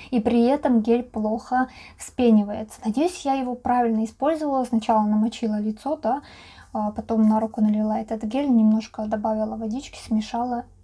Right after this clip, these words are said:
Ну, какой-то огромной пены не увидела, и было ощущение, как будто я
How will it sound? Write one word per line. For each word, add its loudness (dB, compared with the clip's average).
Ну, 2
какой-то -2
огромной 4
пены 2
не 0
увидела, -2
и 2
было -2
ощущение, -4
как -4
будто -2
я 0